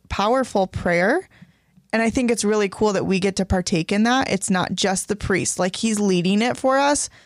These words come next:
but, like, we're supposed to be praying at that moment too, um, and asking Christ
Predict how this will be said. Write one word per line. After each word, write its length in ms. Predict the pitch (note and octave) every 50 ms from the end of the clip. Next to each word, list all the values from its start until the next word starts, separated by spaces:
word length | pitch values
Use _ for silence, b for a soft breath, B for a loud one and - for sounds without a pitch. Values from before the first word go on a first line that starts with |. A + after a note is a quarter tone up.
| b b b b b
but, 100 | - G#3+
like, 180 | A3 G#3 F#3+
we're 200 | F#3 F3+ G3+ G#3+ A3+
supposed 300 | - - A#3+ B3 A#3 -
to 60 | B3
be 120 | A#3 A3 G3
praying 440 | G3 - - G3 F3 E3+ F3+ F#3 F3+
at 140 | E3+ F3
that 160 | - E3+ D#3 -
moment 420 | - F3 F3 F3 E3 - - -
too, 400 | - - E3+ E3+ E3+ G3+ C#4 D#4+ b b b b b b b b -
um, 300 | G3 G3 F#3 F3+ E3+ -
and 120 | F3+ F#3+ -
asking 720 | - G3+ G3+ G#3+ A3+ - - - G#3 G#3 G#3 G3 F#3 - - -
Christ 560 | - - G#3+ G3+ G3 G3+ G3+ - - - -